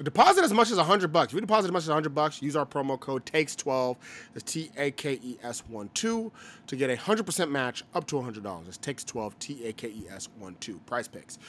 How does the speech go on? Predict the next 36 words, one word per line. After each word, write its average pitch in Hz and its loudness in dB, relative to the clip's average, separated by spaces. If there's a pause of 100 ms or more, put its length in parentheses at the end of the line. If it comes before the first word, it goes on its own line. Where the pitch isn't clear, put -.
(120)
So - -6
for 185 4
our 190 8
Prize 214 6
Picks 180 -2
prediction, 143 -2
before 165 -2
we 196 0
get 170 0
into 151 0
that, 117 -2 (340)
Ryan, 135 2
I 135 -4
need 233 2
you 233 4
to 202 -2
give 175 2
us 156 0 (100)
a 120 -2 (360)
what 147 6
to - 4
look 214 6
out 156 8
for 107 -4
and 107 -8
a 110 -12
key 180 -4
to 175 0
the 147 -2
game 120 -2
for - -12
the 104 -10
Texas - -12
Tech 104 -14
Red 95 -12
Raiders. - -20